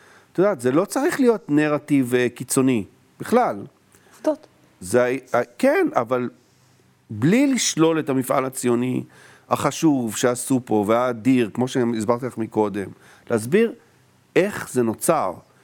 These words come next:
Speaker 1: אם היו מלמדים אותם את זה בכיתה ז', או, או בכיתה ה' אפילו, יכול להיות שזה היה פותח משהו, אבל זה מתחיל בספרי לימוד.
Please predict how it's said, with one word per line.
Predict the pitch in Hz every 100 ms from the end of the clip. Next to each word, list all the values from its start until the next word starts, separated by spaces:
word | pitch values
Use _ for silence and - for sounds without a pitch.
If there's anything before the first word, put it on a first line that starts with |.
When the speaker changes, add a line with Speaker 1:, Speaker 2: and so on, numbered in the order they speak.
| _
Speaker 1:
אם | 123
היו | 160
מלמדים | 214 175 127 165
אותם | 196 190 123
את |
זה | 104
בכיתה | 95 107 113 127
ז', | 104 101 82 - - _ _ _ _ -
או, | 113 117 110 113
או | 117 113
בכיתה | 110 - 107 117
ה' | 123 156 143 104
אפילו, | 92 - 104 92 101 135 - - _ _ _ -
יכול | 117 - 175 208
להיות | 233
שזה | - 214 220
היה | 220 220 220 220 -
פותח | 208 262 294 -
משהו, | 117 98 - 107
אבל | 107
זה | 113
מתחיל | 117 - 185
בספרי | 180 - - 180
לימוד. | 175 190 170